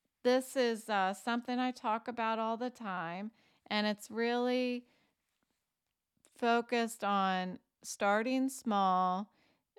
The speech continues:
one s-, one foot in front of the other, one step at a time. Um, if it comes to something like sobriety, you know,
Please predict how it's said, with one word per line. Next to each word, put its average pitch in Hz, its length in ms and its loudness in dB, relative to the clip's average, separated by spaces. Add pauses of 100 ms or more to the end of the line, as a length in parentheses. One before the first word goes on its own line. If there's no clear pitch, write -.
one 208 340 0
s-, - 260 -8 (160)
one 226 340 0
foot 240 520 0
in 208 220 0
front 214 320 0
of 214 100 -2
the 202 220 -4
other, 185 520 0
one 214 320 -2
step 214 460 -2
at 214 160 -2
a 208 100 -2
time. 185 760 -2 (420)
Um, 185 640 0 (460)
if 214 240 0
it 214 140 -4
comes 226 280 0
to 220 120 -8
something 220 460 -2
like 196 240 0
sobriety, 208 1080 0 (320)
you 208 160 0
know, 196 420 2